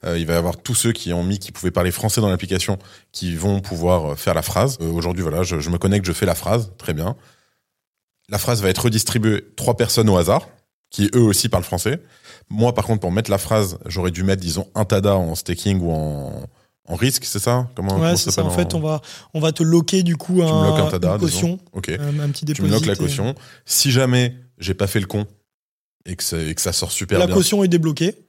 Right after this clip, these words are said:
Speaker 1: La
Speaker 2: Et en
Speaker 1: caution
Speaker 2: plus,
Speaker 1: est
Speaker 2: tu gagnes des
Speaker 1: débloquée.
Speaker 2: tadas.
Speaker 1: Et les, ça, les tadas, c'est la société qui me les donne.
Speaker 2: C'est la société. Alors, c'est nous, enfin, c'est la société par
Speaker 1: Oui, bien
Speaker 2: l'intermédiaire,
Speaker 1: sûr.
Speaker 2: du coup, de la
Speaker 1: Bien
Speaker 2: plateforme.
Speaker 1: sûr, ok.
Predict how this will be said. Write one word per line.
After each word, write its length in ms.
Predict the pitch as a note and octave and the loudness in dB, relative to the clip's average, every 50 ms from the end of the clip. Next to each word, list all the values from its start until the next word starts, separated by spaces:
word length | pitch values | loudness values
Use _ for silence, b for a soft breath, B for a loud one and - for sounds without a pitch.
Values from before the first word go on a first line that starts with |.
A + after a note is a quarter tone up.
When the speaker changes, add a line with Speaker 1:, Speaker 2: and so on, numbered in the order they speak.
| _ _ | _ _
Speaker 1:
La 80 | - G3 | 0 2
Speaker 2:
Et 40 | G3 | 4
en 40 | F#3 | 4
Speaker 1:
caution 200 | - - - G#3+ | 4 4 4 4
Speaker 2:
plus, 80 | G#3 | 4
Speaker 1:
est 40 | F#3 | 4
Speaker 2:
tu 100 | E3+ G3+ | 2 2
gagnes 160 | F3 F#3 F3 | 2 2 0
des 80 | F3 E3 | 0 -2
Speaker 1:
débloquée. 180 | F3+ D#3+ D#3 | -2 -4 -6
Speaker 2:
tadas. 420 | - - _ _ _ _ - G2 F#2 | -8 -12 _ _ _ _ -8 -6 -4
Speaker 1:
Et 40 | E2 | -2
les, 180 | E2+ G2 F#2 | -2 -2 -4
ça, 160 | - - B2 | -2 -2 0
les 120 | A#2+ A#2 A2 | 0 2 2
tadas, 240 | A2+ G2+ G#2 A#2+ C3 | 2 2 2 2 0
c'est 140 | - - | 0 -2
la 100 | F2+ E2+ | -2 -2
société 420 | - - - B2+ - B2+ A2+ - A#2 | -2 0 0 0 -2 -2 -2 -2 -2
qui 100 | - G#2+ | -2 -2
me 60 | G2 | -2
les 80 | F#2 E2+ | -2 -2
donne. 140 | D#2 C#2+ - | -4 -6 -6
Speaker 2:
C'est 140 | - - D#3+ | -6 -6 -6
la 80 | D3+ C#3+ | -4 -2
société. 360 | - - E3+ - F3 D#3 F#3 | -2 -2 -2 -4 -2 -2 0
Alors, 220 | F3 D#3+ D3 - - _ _ _ _ _ _ _ _ _ | 0 0 0 -2 -6 _ _ _ _ _ _ _ _ _
c'est 380 | - - - - - - D#3 | -4 -2 -2 0 0 0 2
nous, 180 | D#3 E3+ F#3 G3+ | 4 6 6 6
enfin, 180 | G#3 G3 F#3 D3+ | 6 4 2 0
c'est 120 | - E3 | 2 0
la 40 | D#3 | 0
société 240 | - D#3+ C3 - F#3 | -2 0 0 0 2
par 120 | E3 F3 | 4 4
Speaker 1:
Oui, 60 | E3 | 2
bien 20 | D#3 | 4
Speaker 2:
l'intermédiaire, 380 | D3+ E3+ D#3 D#3+ E3 E3 F3+ | 2 2 2 2 2 2 2
Speaker 1:
sûr. 20 | F3 | 2
Speaker 2:
du 80 | E3+ | 2
coup, 60 | D#3 | 0
de 40 | F3 | -2
la 80 | E3 D3+ | -4 -2
Speaker 1:
Bien 120 | - D#3 | -4 -4
Speaker 2:
plateforme. 300 | C#3+ E3 D#3 B2 G2+ F#2 | -2 -2 -2 -2 -2 -4
Speaker 1:
sûr, 120 | F2+ F#2 | -4 -4
ok. 60 | F2+ | -8